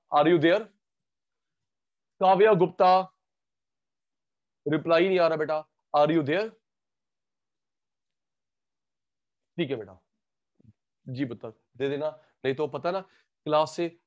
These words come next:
बाहर निकाल देता हूं, जैसे मैंने किसको निकाला था, है ना बेटा?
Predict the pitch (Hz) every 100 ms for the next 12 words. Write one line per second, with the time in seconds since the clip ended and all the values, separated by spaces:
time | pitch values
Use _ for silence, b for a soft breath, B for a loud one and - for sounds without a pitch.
0 | - 110 135 151 135 131 120 143 139 _
1 | _ 131 127 147 151 156 - 170 156 151
2 | 147 156 160 _ _ _ _ _ _ _
3 | _ _ _ _ _ - 143 160 220